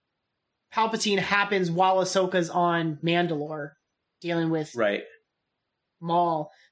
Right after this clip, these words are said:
Speaker 1: So, like, I don't know that he can, like, pull her back in in that way. I don't know.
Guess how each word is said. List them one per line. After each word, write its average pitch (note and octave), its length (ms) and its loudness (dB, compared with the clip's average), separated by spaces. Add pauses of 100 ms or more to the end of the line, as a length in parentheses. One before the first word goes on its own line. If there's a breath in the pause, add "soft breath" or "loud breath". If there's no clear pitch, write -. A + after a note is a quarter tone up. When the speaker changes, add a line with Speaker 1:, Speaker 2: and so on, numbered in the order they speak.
(120)
Speaker 1:
So, G#3+ 120 -6
like, G3 360 2
I G#3 100 2
don't A3 160 0
know G3 140 2
that F#3+ 100 -2
he F3+ 140 -2
can, F#3 140 -2
like, E3 220 0 (1040)
pull G#3+ 180 0
her G3 140 -2
back F3 240 0
in F#3 200 2
in F3+ 120 0
that D#3 200 -4
way. D#3+ 420 -8 (960)
I G3 80 -2
don't A#3+ 140 2
know. G#3 420 0